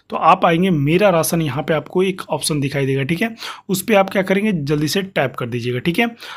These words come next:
अब जैसे ही आप टैप करेंगे तो आपको यहाँ पे पता होना चाहिए कि आप किस राज्य के लिए अप्लाई करने वाले हो, चाहे आप किसी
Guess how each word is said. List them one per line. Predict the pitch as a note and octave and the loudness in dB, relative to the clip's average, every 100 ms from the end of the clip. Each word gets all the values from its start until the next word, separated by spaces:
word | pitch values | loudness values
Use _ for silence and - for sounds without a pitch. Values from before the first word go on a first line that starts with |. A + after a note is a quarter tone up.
| - | -6
अब | F#3 D3 | -2 2
जैसे | F3 E3+ | 2 4
ही | A#3+ | 0
आप | A#3+ - | 0 0
टैप | F#3+ F#3+ | 0 2
करेंगे | F#3+ G3 G3+ | 0 0 0
तो | - | -2
आपको | E3+ E3 - | 0 0 0
यहाँ | A3 F#3+ - | 0 0 -2
पे | F#3 G3+ | -2 -2
पता | F3+ F#3+ | 0 2
होना | G3 F#3+ | 2 2
चाहिए | F#3+ F#3 | 0 0
कि | G3+ | -2
आप | - D#3 | -4 -6
किस | - G3 F#3 | -4 -4 0
राज्य | D#3+ D3 | 0 0
के | D3+ F3+ | 0 0
लिए | G3 | 0
अप्लाई | A#3+ E3+ D#3 D3+ | -2 -2 0 0
करने | D#3 C#3 | 0 0
वाले | C#3+ C#3 | 0 0
हो, | D3 | 0
चाहे | D#3 D#3 | 0 -2
आप | |
किसी | - D#3 | -2 -6